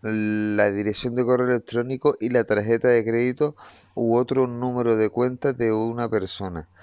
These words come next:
Los términos información personal y datos personales son sinónimos. ¿Queda claro esto?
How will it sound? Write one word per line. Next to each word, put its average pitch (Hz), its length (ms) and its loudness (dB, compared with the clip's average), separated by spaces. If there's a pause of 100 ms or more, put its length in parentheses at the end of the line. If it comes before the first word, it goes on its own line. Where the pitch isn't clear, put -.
(220)
Los 95 180 -2
términos 101 460 -2
información 92 540 -8
personal 101 480 -6
y 90 40 -4
datos 92 260 -4
personales 107 600 -8 (240)
son 117 320 -4 (240)
sinónimos. 90 680 -8 (2250)
¿Queda 113 240 0
claro 123 300 2
esto? - 320 -8